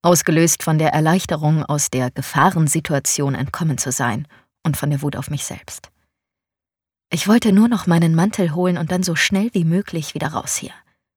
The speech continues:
Ein für alle Mal. Wie dumm war meine Hoffnung gewesen, dass ich mit einem Mann, den ich nicht einmal kannte und für den ich noch dazu keinerlei Gefühle hatte, Sex haben könnte.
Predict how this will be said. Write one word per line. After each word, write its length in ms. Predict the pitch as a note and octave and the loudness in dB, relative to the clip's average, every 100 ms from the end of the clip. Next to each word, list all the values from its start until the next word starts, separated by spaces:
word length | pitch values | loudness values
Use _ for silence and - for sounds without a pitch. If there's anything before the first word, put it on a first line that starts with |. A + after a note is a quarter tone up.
| _ - | _ -4
Ein 180 | E3 | -2
für 140 | C#3+ D3 | -2 -2
alle 160 | D3 | -4
Mal. 120 | D3+ - - _ _ _ _ _ _ _ _ _ _ _ _ _ _ _ | -6 -10 -16 _ _ _ _ _ _ _ _ _ _ _ _ _ _ _
Wie 120 | - D3+ | -2 0
dumm 340 | F#3+ F#3 F3+ | 2 4 4
war 120 | C#3+ | 2
meine 260 | C#3+ C#3 C#3+ | 0 -2 -2
Hoffnung 300 | F3+ - D#3 | -4 -4 -4
gewesen, 440 | D3 D3 D#3+ D#3+ | -4 -4 -4 -2
dass 180 | D3 C#3+ | -4 -4
ich 100 | D3 | -4
mit 160 | D#3+ - | -4 0
einem 240 | D#3 D3+ | 0 4
Mann, 240 | D3+ F3+ D#3 | 4 4 2
den 160 | - | -2
ich 160 | C#3 - | -8 -4
nicht 200 | D#3 - | -4 -2
einmal 280 | A#2+ A2+ C#3 | -4 -6 -6
kannte 460 | - E3+ D#3+ D3+ C#3+ - - _ | 0 0 2 0 -2 -12 -20 _
und 140 | F3 | 0
für 120 | F3 F3+ | 2 4
den 160 | G#3+ | 4
ich 120 | A3+ | 2
noch 140 | F#3 E3+ | 0 -2
dazu 280 | E3 - F3 | -2 -2 -4
keinerlei 480 | - G#3+ A#3+ E3 | -4 -2 0 2
Gefühle 520 | E3 D#3 - G#3+ A3+ C#3 | 0 -2 -2 -2 0 -2
hatte, 220 | E3 E3+ | -2 -2
Sex 440 | - - C4 - | -2 -4 -4 -4
haben 240 | - - B2+ | -6 -10 -10
könnte. 360 | - A#2+ - | -6 -8 -10